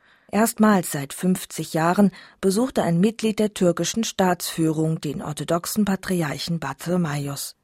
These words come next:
Der türkische Vizepräsident Bülent Arınç überbrachte dem ökumenischen Patriarchen von Konstantinopel aber nicht nur Weihnachtswünsche.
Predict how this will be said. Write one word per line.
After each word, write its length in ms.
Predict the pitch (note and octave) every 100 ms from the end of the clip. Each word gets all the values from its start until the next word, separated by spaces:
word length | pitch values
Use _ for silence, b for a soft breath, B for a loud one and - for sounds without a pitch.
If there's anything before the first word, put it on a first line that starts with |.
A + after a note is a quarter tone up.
| b b b b b -
Der 160 | F#3
türkische 500 | F#3 A3+ B3 A#3+ A3+
Vizepräsident 1080 | G#3 C4 - D#3 - C#3 D3 C#3+ F#3+ D4 -
Bülent 360 | D#3+ D3 C3+ -
Arınç 420 | D3+ E3+ G3+ - B B B
überbrachte 600 | G#3+ G3+ - F#3 G#3+ A3
dem 180 | F#3 D#3+
ökumenischen 640 | D3+ D#3 D#3+ E3 D#3 E3
Patriarchen 760 | D#3 D#3 - D#3+ D#3 E3+ - F3
von 220 | D#3+ D3+
Konstantinopel 1000 | - E3 - D#3+ D#3+ E3+ E3+ F#3+ A3 G#3 B B B
aber 240 | B A#3 A#3
nicht 340 | G3+ G3+ -
nur 220 | F#3 E3+
Weihnachtswünsche. 960 | D3 D3+ E3 D3+ - E3+ D#3+ - D#3